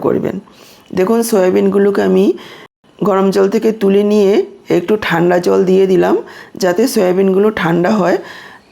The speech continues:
এবার সয়াবিনগুলোকে এভাবে একটু চিপড়ে তুলে নেব ঠান্ডা জল থেকে, যাতে ভেতরের যে জলটা রয়েছে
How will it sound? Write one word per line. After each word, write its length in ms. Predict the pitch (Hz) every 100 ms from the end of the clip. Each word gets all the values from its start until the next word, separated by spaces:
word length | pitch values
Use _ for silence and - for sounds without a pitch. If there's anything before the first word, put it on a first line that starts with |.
| -
এবার 220 | 185 202 370 - -
সয়াবিনগুলোকে 800 | 175 180 196 185 196 202 208 196 311 - - - - -
এভাবে 280 | 175 180 185 196
একটু 140 | 190 208 -
চিপড়ে 360 | 214 202 202 214 208
তুলে 200 | 175 165 175
নেব 160 | 185 202 392 - - -
ঠান্ডা 280 | 185 170 180 180
জল 140 | 185 180
থেকে, 220 | 208 202 392 523 - - -
যাতে 260 | 180 - 202 330 466 180
ভেতরের 460 | 175 175 196 214 196 190
যে 80 | 185 185
জলটা 300 | 175 175 185
রয়েছে 380 | 196 185 220 202